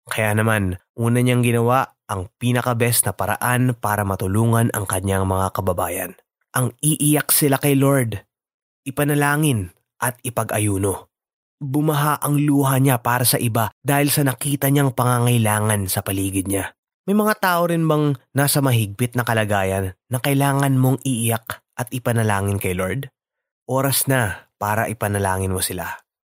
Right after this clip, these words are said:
Manalangin tayo. Lord, salamat at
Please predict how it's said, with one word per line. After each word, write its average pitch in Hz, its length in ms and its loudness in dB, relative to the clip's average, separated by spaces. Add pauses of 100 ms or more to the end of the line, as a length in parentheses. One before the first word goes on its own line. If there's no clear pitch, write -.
(240)
Manalangin 123 640 2
tayo. 90 480 -6 (500)
Lord, 135 560 -4
salamat 143 640 0
at 143 80 -6